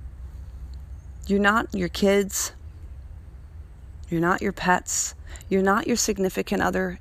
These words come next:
You are this person right here in this moment, still,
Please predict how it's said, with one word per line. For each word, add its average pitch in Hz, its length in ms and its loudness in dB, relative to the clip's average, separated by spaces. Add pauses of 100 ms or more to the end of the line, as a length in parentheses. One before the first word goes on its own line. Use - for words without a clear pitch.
You 226 560 4
are 175 200 4
this 202 520 2
person - 640 -2 (1300)
right 170 240 2
here - 460 0
in 160 200 4
this 160 220 0
moment, 156 480 0
still, 196 800 2